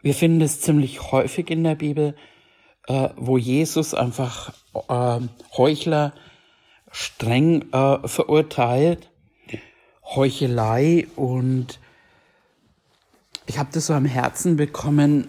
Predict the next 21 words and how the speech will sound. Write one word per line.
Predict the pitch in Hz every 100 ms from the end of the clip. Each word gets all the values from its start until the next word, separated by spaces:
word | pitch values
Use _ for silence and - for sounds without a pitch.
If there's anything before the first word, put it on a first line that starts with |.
| -
ähm, | - 131 135 139 143 139 143 - _ _ _ _
darüber | 139 139 127 127 127 123
zu | - 127 127 123 - - - -
reden. | 107 113 127 156 165 156 156 147 - _ _ _ -
Und | 139 135 135 131 120 - _ _ _ _ _
als | - -
allererstes | - 160 175 151 156 165
ist | 143 156
mir | 151 123
eingefallen, | 120 151 151 143 131 135 135
wo | 127 135
ich, | 127 123 - _ _ _ _ _ _ _ -
ähm, | 123 127 131 131 131 120 -
ich | - -
bin | 131
ja | 139 135
jetzt | 131 127 -
nicht | 135 - -
christlich | - 143 123 - 135 120 -
aufgewachsen | - 139 - 156 143 139 - 151 139 139 - _ _ _ _ _ _ _ _ -
und | 135 131 127 127 117 - -